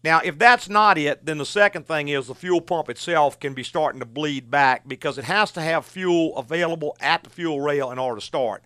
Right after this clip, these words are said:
There's a check valve in the pump, and if that check valve leaks down, what'll happen when you turn it off, the gas will run back to the tank. When you cycle the ignition, it's gonna run the pump for about two seconds, which pushes the gas most of the way up.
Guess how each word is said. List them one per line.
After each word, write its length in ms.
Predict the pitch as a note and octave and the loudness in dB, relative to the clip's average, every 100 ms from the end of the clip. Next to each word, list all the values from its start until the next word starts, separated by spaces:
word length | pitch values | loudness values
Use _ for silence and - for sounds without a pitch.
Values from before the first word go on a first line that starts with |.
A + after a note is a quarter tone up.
| _ _ _ _ _ _ - | _ _ _ _ _ _ -14
There's 100 | C3 | -12
a 60 | A#2+ | -10
check 360 | - A#3 A3 | 0 2 2
valve 360 | E3+ F#3 F3+ D3+ | 2 4 4 2
in 60 | |
the 60 | B2+ | -6
pump, 420 | - F3+ D3 C3 - | -4 0 2 0 -4
and 120 | C3+ | -8
if 60 | B2+ | -2
that 200 | C#3+ - | -2 -2
check 240 | - G#3+ E3 | -2 -2 0
valve 360 | F#3 F3 D#3 | 0 2 0
leaks 320 | C#3 D#3+ C#3 - | -2 -4 -4 -4
down, 420 | D3+ C#3+ B2+ B2 | -2 -2 -2 -2
what'll 220 | D3 C3+ | -4 2
happen 260 | D#3 D#3 C3 | 2 2 0
when 80 | |
you 60 | B2 | -10
turn 280 | - F3 D3 | -4 0 4
it 20 | |
off, 260 | D3+ C3 - | 4 4 -2
the 60 | |
gas 280 | B2 D3+ C#3+ | -6 -2 -2
will 80 | C3 | -4
run 220 | C#3+ C#3 | -4 -2
back 240 | C3+ C3+ - | 0 -2 -2
to 60 | |
the 60 | G2+ | -12
tank. 380 | - C#3+ A#2 - _ _ _ _ | -6 -4 -4 -10 _ _ _ _
When 160 | D3+ E3+ | -6 -4
you 80 | D#3+ | -4
cycle 480 | - G#3 A3 A3 G3+ | 0 2 2 0 -2
the 100 | F3+ | -2
ignition, 440 | D3+ F3+ E3 C#3+ | -2 -4 -4 -6
it's 100 | B2 | -8
gonna 140 | D3 | -4
run 180 | D3+ F3+ | -2 -2
the 60 | D3+ | -2
pump 300 | - F3+ - | 0 -2 0
for 80 | B2+ | 0
about 260 | C3+ B2+ | 0 0
two 140 | - D#3 | -4 -10
seconds, 560 | - C#3 A2 - - - _ _ D#3 | -4 -4 -4 -14 -20 -20 _ _ -2
which 160 | D3+ | -2
pushes 320 | - F#3 D3+ C#3+ | 0 -2 -2 -6
the 60 | |
gas 340 | D#3+ D#3 C3+ C3+ | 0 2 0 0
most 360 | F3+ G#3 - | 0 0 0
of 40 | D#3 | -4
the 60 | |
way 180 | C#3 C3 | -2 0
up. 160 | C3+ | 0